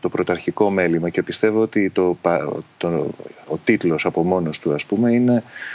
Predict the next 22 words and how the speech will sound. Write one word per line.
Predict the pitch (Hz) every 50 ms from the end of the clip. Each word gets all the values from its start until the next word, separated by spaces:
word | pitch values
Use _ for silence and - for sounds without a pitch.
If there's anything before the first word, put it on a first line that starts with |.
| - - - - -
δηλώνει | - - 107 113 120 120
ακριβώς | 110 - 98 92 95 95 -
αυτό. | 95 85 - - 76 67 64 - _ _ - - - - - - - - - - _ -
Ε, | - - 107 110 110 110 110 107 107 107 107 104 101 101 98 98 95 92 92 92 - - - - - _ _ _ _ _ - - -
δεν | 170 175 170
ήταν | 147 123 - 92 87 87 85 82 82 82 82 82 82
εύκολο | 85 - - - 90 85 85
το | - 87
εγχείρημα, | 85 85 80 - - 104 101 110 123 131
ακριβώς | 127 120 - 113 113 120
για | 110 110
αυτό | 110 - 117
που | - - 113
είπες, | 107 95 - 87 82 -
ότι | 90 90 - 101 101
είναι | 107 110 104
μια | 107 113 113
ιστορία | 107 - - 101 98 110 110 104 101
που | - 104 104
βρίσκεται | 101 101 98 - 104 95 -
σε | - 95
εξέλιξη | 85 - - - 101 101 113 117 - - - 156 156 160